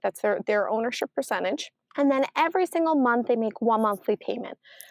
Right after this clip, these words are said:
Let's say that payment is about a thousand dollars. Generally, about two hundred fifty of that a thousand dollars will go towards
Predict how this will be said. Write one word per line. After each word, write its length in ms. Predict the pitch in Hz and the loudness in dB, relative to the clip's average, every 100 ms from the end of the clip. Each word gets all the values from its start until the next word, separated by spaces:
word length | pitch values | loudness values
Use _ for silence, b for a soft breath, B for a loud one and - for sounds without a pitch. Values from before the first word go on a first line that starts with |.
| B B | B B
Let's 240 | 247 269 | 2 2
say 80 | - | 2
that 160 | 330 311 | 2 0
payment 320 | 262 262 262 | 0 2 2
is 100 | 233 | 0
about 220 | 214 214 | 0 0
a 40 | 214 | 2
thousand 380 | 208 190 190 | 2 0 0
dollars. 540 | 208 165 165 151 - - - | 0 0 0 -4 -6 -14 -4
Generally, 360 | 247 277 330 | -2 -2 0
about 240 | 302 233 226 _ _ - | 0 2 0 _ _ -12
two 180 | - | -4
hundred 320 | 285 254 240 233 | -2 0 -2 -2
fifty 440 | 226 - 233 247 | -4 -4 -2 0
of 160 | 214 214 | 0 -2
that 160 | 220 | -4
a 40 | 214 | 0
thousand 340 | 208 208 220 | 0 0 0
dollars 420 | 202 190 240 285 - | 0 2 0 -4 -2
will 140 | 208 | -2
go 240 | 196 208 208 | 2 0 0
towards 280 | - 202 | -2 -4